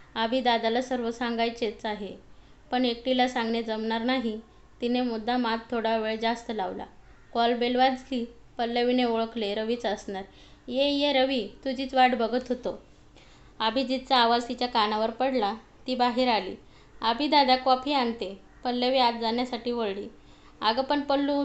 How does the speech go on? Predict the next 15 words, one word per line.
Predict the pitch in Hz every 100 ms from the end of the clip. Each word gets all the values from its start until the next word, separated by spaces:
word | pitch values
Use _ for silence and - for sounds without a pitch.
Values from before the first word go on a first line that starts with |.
| 269
तुझी | 262 285
कोणी | 294 277 285
मैत्रीण | 262 254 262 277
येणार | 254 269 277
होती | 269 269
ना, | 269 240 285 302 -
पाहिजे | 247 240 254 277
तर | 285
अजून | 254 254 269
थोडा | 269 240 240
वेळ | 254 254
थांबू." | 294 254 226 247 - - - - - - -
"काही | 277 277
नको | 311 302 302
थांबायला | 294 285 254 254 240